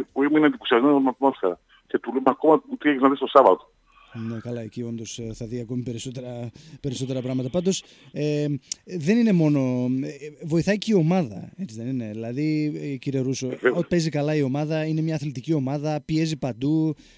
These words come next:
Speaker 2: ε, κλέβει μπάλες, φεύγει στον ευνηδιασμό, μεταφέρει και τον ενθουσιασμό, τον αγωνιστικό και στην κερκίδα.
Speaker 1: Κοιτάξτε, κυ-, ε, κύριε Σαββόπουλε, βοηθάει όλ-, όλο το κλίμα που έχει η καε
Speaker 2: Ναι.
Speaker 1: Άρης. Και αυτό είναι το, το ευχαριστώ της,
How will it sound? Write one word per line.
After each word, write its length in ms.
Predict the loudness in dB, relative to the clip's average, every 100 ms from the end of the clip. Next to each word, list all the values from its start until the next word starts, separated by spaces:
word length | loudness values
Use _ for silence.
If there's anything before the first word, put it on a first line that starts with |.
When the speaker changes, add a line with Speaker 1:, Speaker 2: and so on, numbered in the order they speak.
| -12
Speaker 2:
ε, 140 | -8
κλέβει 380 | -4 2 2 2
μπάλες, 380 | 0 0 2 2
φεύγει 200 | 0 0
στον 180 | 0 -2
ευνηδιασμό, 720 | -2 -2 -2 -4 -4 -4 -4
μεταφέρει 480 | -6 -4 -4 -2 -2
και 100 | -2
τον 140 | -2
ενθουσιασμό, 600 | -2 -4 -4 -4 -4 -4 -4
τον 160 | -2
αγωνιστικό 520 | -2 -2 -4 -6 -10
και 80 | -8
στην 160 | -8 -6
κερκίδα. 460 | -8 -6 -10 -12 -18 -20 -20 -20 -20 -20 -20 -20
Speaker 1:
Κοιτάξτε, 340 | -2 2 2 0 -4
κυ-, 80 | -2 0
ε, 540 | 2 4 4 2 0 -8 _
κύριε 180 | -8 -6
Σαββόπουλε, 440 | 0 2 2 2
βοηθάει 460 | 4 4 4 6 8
όλ-, 360 | 10 8 6 4
όλο 500 | 6 6 8 2 2
το 160 | -4 -8 _
κλίμα 400 | -4 -2 0 -2
που 160 | 2
έχει 240 | 2 2 -10
η 40 |
καε 240 | 6 8
Speaker 2:
Ναι. 60 | 10
Speaker 1:
Άρης. 420 | 8 6 0 -10 _ -20 -20 _
Και 140 | -2 0
αυτό 340 | -2 4 6
είναι 240 | 6 2
το, 440 | 2 4 2 0 -6
το 80 | -6
ευχαριστώ 500 | 2 4 4 2 2
της, 200 | 0 -2